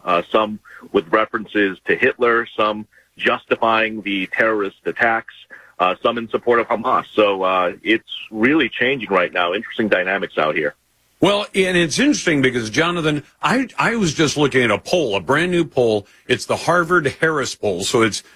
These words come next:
Speaker 2: done in conjunction with Harvard University. Listen to this, 'cause it blew me away. Fifty-one percent of eighteen to twenty-four-year-olds in America, a majority,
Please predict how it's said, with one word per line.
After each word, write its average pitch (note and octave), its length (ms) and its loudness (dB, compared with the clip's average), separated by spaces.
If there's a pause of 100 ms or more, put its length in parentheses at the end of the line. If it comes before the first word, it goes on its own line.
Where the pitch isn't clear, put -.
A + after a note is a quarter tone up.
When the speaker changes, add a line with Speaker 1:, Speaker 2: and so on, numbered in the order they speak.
Speaker 2:
done C#3+ 220 2
in B2 160 -2
conjunction B2 580 0
with G2+ 160 0
Harvard C3+ 380 0
University. C#3 720 0 (220)
Listen G3+ 380 4
to G#3 60 0
this, D#3 220 0
'cause C3+ 200 -2
it D#3+ 180 0
blew D#3 240 4
me C#3 220 2
away. A2+ 420 0 (280)
Fifty-one F#3 1000 -2
percent B2+ 560 0
of G#2+ 240 -2
eighteen D3+ 540 0
to C3+ 100 2
twenty-four-year-olds A#2+ 1040 2
in C#3 140 2
America, D3+ 420 -2
a F2+ 60 -4
majority, B2+ 680 0